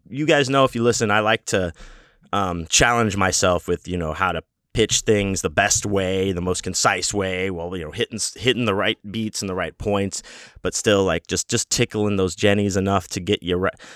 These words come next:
you know, a little riled up, so I don't, you know, don't give anything away. And, um, and that was, you know, this one was a little bit, uh, I just had to, I had to think about this one a little bit more. Like I said, this is the longest book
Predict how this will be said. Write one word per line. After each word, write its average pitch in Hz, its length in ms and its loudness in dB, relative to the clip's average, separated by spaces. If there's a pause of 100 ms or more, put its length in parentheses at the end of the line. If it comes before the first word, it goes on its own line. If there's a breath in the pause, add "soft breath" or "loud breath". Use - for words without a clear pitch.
you 101 80 2
know, 90 160 2
a - 20 4
little 92 220 2
riled 95 340 2
up, 98 240 4
so 87 220 2
I 87 80 2
don't, 85 260 -2
you 85 60 -4
know, 85 80 -8
don't 101 240 2
give 98 140 4
anything 95 340 0
away. 90 400 0 (260 soft breath)
And, 98 300 0
um, 87 360 -2 (920)
and 113 100 4
that 117 140 2
was, 107 140 0
you 110 160 0
know, 92 60 2
this 131 220 2
one 135 80 2
was 110 120 2
a 110 40 2
little 110 220 6
bit, 98 320 2 (1040 loud breath)
uh, 120 320 6
I 147 100 2
just 160 100 -2
had 180 160 2
to, - 120 0
I 110 80 2
had 139 120 0
to 135 100 -2
think 147 220 -2
about 98 220 4
this 90 200 -2
one 87 100 -2
a 82 40 -4
little 80 160 -4
bit 80 80 -4
more. 78 160 0
Like 104 140 2
I 110 40 4
said, 113 180 2
this 120 140 -2
is 131 80 -6
the 139 100 4
longest 113 640 0
book 104 420 0